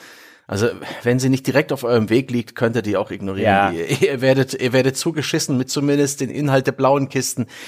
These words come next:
Speaker 1: Die restlichen Sachen im Spiel, äh, alles cool. Äh, auch ich, ich werd später noch zu den ganzen Nebensachen, äh, eingehen. Die sind gar nicht schlecht, das hat mir Spaß gemacht. Da gibt's auch einige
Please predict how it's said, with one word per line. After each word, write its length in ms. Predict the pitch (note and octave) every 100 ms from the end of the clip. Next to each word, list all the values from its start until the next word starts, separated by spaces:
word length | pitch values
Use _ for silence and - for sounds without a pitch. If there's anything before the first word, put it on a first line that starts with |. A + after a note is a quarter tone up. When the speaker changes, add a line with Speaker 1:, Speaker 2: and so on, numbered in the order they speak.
| -
Speaker 1:
Die 60 | B2+
restlichen 380 | F3+ G3+ E3+ D#3
Sachen 240 | C#3+ D3+
im 80 | B2
Spiel, 400 | - C3+ C#3 C3 -
äh, 40 | A#2+
alles 440 | A#2 A2+ D3 D3+ -
cool. 220 | E3+ D3+ -
Äh, 200 | - A#2
auch 180 | F#2 -
ich, 260 | - - -
ich 120 | B2+
werd 180 | D3 D3
später 260 | - D#3+ D3+
noch 120 | C#3
zu 100 | C#3+
den 80 | C3
ganzen 240 | C3+ A2
Nebensachen, 600 | A#2+ D#3+ C3+ C3+ D3 C3
äh, 180 | F2 G#2+
eingehen. 360 | A2+ C3 C3 A#2
Die 80 | C3+
sind 180 | F3
gar 140 | D3 D3+
nicht 120 | C#3+
schlecht, 280 | - D#3+ C3
das 100 | -
hat 120 | B2
mir 100 | A#2
Spaß 300 | - A2 -
gemacht. 280 | C3 B2 -
Da 60 |
gibt's 180 | B2 -
auch 60 | -
einige 340 | B2 A#2+ A#2